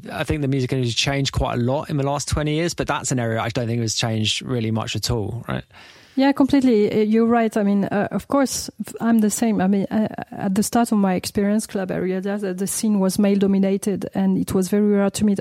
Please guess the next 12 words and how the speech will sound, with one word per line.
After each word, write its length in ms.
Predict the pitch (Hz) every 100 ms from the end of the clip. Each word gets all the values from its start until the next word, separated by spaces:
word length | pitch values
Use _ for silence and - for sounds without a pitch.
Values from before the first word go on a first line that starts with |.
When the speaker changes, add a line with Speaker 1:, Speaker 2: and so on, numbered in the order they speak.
| -
Speaker 2:
other 440 | 196 202 185 180 180 - -
women, 440 | - 214 240 175 170
D 220 | 233 277
Js 380 | - 196 165 - -
or 120 | 226
producers 800 | - 202 247 233 - 180 170 -
or 200 | - 190
even, 460 | 190 196 196 190 - - - -
uh, 160 | 180
promoters, 800 | 175 - 196 220 247 202 - 170
you 80 | 190
know. 240 | 180 196